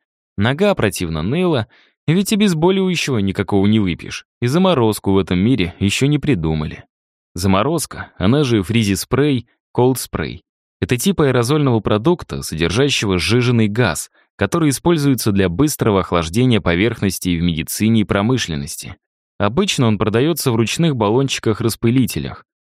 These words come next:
может состоять из разных веществ, которые производят различные температуры,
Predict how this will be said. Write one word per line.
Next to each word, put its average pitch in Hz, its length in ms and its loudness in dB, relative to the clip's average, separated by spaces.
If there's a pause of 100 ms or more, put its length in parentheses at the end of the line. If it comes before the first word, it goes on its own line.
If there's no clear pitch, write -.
(180)
может 101 300 2
состоять 107 500 0
из 107 140 0
разных 107 420 -2
веществ, 120 560 0 (300)
которые 190 400 2
производят 135 600 2
различные 123 600 0
температуры, 117 760 -2